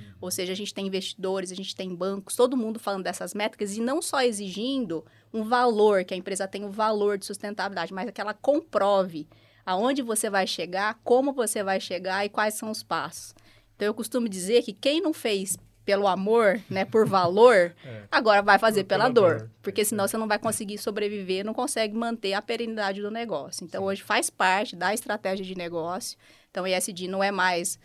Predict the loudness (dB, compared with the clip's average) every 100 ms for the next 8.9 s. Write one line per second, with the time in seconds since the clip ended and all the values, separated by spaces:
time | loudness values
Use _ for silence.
0 | _ _ -2 2 4 4 2 0 -2 -4
1 | -2 0 2 2 2 0 -6 -8 -6 -4
2 | -4 -6 -6 -2 -2 0 0 0 -2 0
3 | 0 0 -4 -8 -8 -8 -8 -10 -10 -10
4 | -12 -10 -10 -10 -12 -12 -16 -16 -20 _
5 | -14 -14 -16 -12 -12 -6 -2 -2 -2 -2
6 | -2 -2 -6 -6 -4 -2 0 -2 -6 -4
7 | -4 -4 -6 -10 -2 0 2 0 0 -4
8 | -6 -6 -8 -12 -12 -10 -6 -6 -6